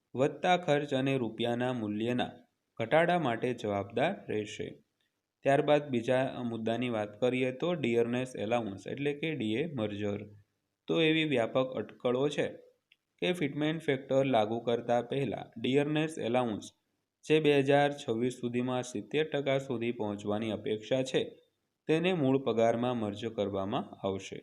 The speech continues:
ત્યારબાદ ત્રીજા પરિબળની વાત કરીએ તો રાજકોષીય ક્ષમતા. તો સરકારે રૂપિયા એક પોઇન્ટ પાંચથી બે લાખ કરોડના અંદાજિત વાર્ષિક ખર્ચને રાજકોષીય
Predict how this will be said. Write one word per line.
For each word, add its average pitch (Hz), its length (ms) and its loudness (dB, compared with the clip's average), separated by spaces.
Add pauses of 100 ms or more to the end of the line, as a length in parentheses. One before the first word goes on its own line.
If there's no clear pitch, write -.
(760)
ત્યારબાદ 139 420 4
ત્રીજા 123 320 2
પરિબળની 127 540 2
વાત 107 320 0
કરીએ 120 340 2
તો 156 220 0
રાજકોષીય 113 800 0
ક્ષમતા. 101 720 -4 (500)
તો 175 120 0
સરકારે 139 600 6
રૂપિયા 123 540 2
એક 113 240 -4
પોઇન્ટ 127 300 0
પાંચથી 113 560 -4
બે 131 260 4
લાખ 147 380 0
કરોડના 117 480 0 (600)
અંદાજિત 170 560 4
વાર્ષિક 135 520 0
ખર્ચને 107 680 -2
રાજકોષીય 131 760 0